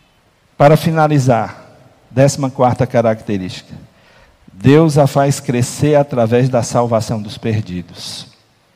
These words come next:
Atos, capítulo onze, vinte e três a vinte e seis. Ali chegando, Barnabé alegrou-se ao ver a graça de Deus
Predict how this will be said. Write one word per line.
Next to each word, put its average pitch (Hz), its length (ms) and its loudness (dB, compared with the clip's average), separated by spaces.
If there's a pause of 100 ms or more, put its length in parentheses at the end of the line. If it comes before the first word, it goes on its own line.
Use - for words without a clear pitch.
(440)
Atos, 160 440 0
capítulo 120 560 -2
onze, 123 340 -2
vinte 127 300 -6
e - 40 -14
três 117 300 -2
a 107 80 2
vinte 104 280 -8
e - 20 -16
seis. - 680 -14 (240)
Ali 123 220 0
chegando, 131 800 0 (760)
Barnabé 127 680 2
alegrou-se 135 1000 2
ao 101 180 0
ver 120 500 -2
a 120 100 0
graça 127 480 -2
de 113 140 -4
Deus 107 440 -4